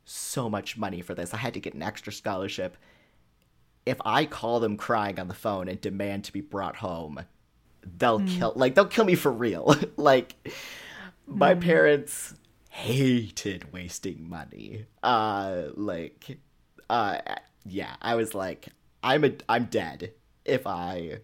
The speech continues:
Speaker 1: call them and demand to be brought back to the States. I'm gonna have to survive this somehow."
Speaker 2: Mm.
Speaker 1: And I remember counting in my head, "How many days? How many days until I can get back on the plane to go home?" That's how bad it was.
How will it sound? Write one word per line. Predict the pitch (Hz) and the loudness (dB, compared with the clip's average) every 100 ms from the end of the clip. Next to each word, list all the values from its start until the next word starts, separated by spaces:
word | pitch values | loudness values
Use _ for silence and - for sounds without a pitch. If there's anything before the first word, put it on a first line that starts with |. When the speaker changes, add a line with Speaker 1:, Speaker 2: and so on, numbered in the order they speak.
| - | -10
Speaker 1:
call | - 107 87 | -4 -2 -2
them | 92 95 | -6 -6
and | 101 | -8
demand | 92 90 90 | -6 -8 -6
to | |
be | 107 | -6
brought | 104 101 92 | -4 -4 -4
back | 101 101 | -6 -8
to | - | -12
the | |
States. | 101 92 82 - - - _ _ _ _ | -8 -8 -8 -12 -18 -20 _ _ _ _
I'm | 123 127 | -2 -2
gonna | 104 110 110 | 0 0 0
have | 110 117 - | 0 -2 -2
to | 110 | -8
survive | - 107 85 90 92 - | -4 -4 -6 -8 -10 -10
this | 87 82 - - - - | -10 -8 -10 -10 -16 -10
somehow." | - 104 92 95 80 78 - - - - - - - - | -6 -4 -6 -8 -10 -12 -12 -16 -16 -14 -14 -14 -16 -6
Speaker 2:
Mm. | 196 185 185 180 - - - | -4 -2 -4 -6 -12 -10 -6
Speaker 1:
And | 143 | -4
I | 131 | -4
remember | 131 139 131 143 147 131 98 92 _ _ _ | -4 -4 -4 -4 0 0 0 -4 _ _ _
counting | - - 135 147 104 - _ _ _ _ _ - | -8 -4 -4 -6 -10 -14 _ _ _ _ _ -12
in | 123 127 | -10 -8
my | 131 | -10
head, | 113 113 123 98 - - _ _ _ | -10 -6 -4 -6 -8 -20 _ _ _
"How | - - 120 | -12 -6 -2
many | 107 113 | -2 -2
days? | 104 87 64 - - - _ | -4 -6 -8 -12 -16 -18 _
How | - 120 | 2 4
many | 127 123 | 4 2
days | 117 107 92 92 | 0 -2 -2 -8
until | - 90 | -8 -8
I | 87 | -8
can | 87 | -8
get | 92 - | -8 -6
back | 85 - | -8 -8
on | 82 | -14
the | |
plane | - - 76 | -16 -16 -14
to | 85 | -14
go | 82 | -14
home?" | 78 73 87 | -12 -10 4
That's | 131 139 - | 4 4 2
how | 131 | 2
bad | 113 98 90 | 2 -2 -4
it | - | -8
was. | 69 69 76 - | -14 -16 -14 -14